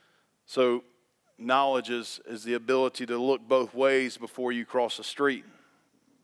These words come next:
But wisdom tells you to look both ways. Knowledge is, uh, is knowing it's a one-way street, but wisdom says, "Look both ways anyway,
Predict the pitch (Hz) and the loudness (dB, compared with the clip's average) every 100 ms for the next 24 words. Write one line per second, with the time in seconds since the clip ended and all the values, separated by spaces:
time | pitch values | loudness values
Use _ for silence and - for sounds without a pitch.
0 | _ 113 113 123 123 117 101 120 110 110 | _ -2 2 2 0 -6 -4 -2 -2 -6
1 | 104 110 - 92 90 95 98 98 - - | -6 -6 -6 -12 -12 -12 -12 -12 -14 -16
2 | _ _ 110 120 123 120 110 113 - - | _ _ -2 2 2 0 -4 -10 -12 -14
3 | - 110 - 113 107 120 131 127 117 - | -12 -12 -8 -8 0 2 4 2 -4 -8
4 | 113 120 117 110 - 135 127 117 _ _ | -6 -4 -4 -4 -4 -2 -2 -4 _ _
5 | - 113 123 113 110 - 117 110 104 - | -6 -2 -2 -2 -10 -2 2 2 0 -8
6 | _ _ 107 110 104 104 110 107 98 151 | _ _ -10 -6 -6 -6 -6 -8 -8 -10
7 | 127 92 | -8 -10